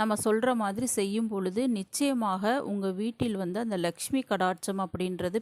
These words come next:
பெருக ஆரம்பிக்கும். ஏன்னா முக்கியமா வந்து அந்த கோலத்துக்கு நடுவுல அந்த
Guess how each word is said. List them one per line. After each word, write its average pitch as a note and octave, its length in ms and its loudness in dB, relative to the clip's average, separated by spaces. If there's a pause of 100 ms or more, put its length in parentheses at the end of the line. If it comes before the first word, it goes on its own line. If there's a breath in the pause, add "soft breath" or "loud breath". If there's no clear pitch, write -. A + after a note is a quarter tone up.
பெருக G3+ 280 0 (160)
ஆரம்பிக்கும். F3+ 540 -2 (800 loud breath)
ஏன்னா C4+ 220 2 (480)
முக்கியமா C#4 420 2 (100)
வந்து A#3+ 240 0
அந்த A3 160 2 (400)
கோலத்துக்கு B3+ 540 2 (100)
நடுவுல G#3+ 580 2
அந்த G3 140 -2